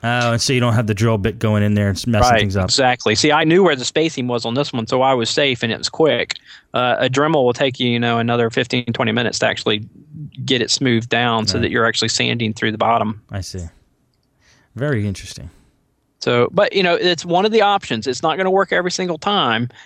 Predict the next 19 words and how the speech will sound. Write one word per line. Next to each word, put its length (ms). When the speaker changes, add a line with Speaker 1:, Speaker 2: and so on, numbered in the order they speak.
Speaker 2:
And, 380
you 140
know, 80
there 340
are 180
some 220
problems 440
with 140
some 220
Seagate 360
drives 340
where 100
the 140
whole 160
spindle 580
casing 340
itself 360
actually 320
comes 280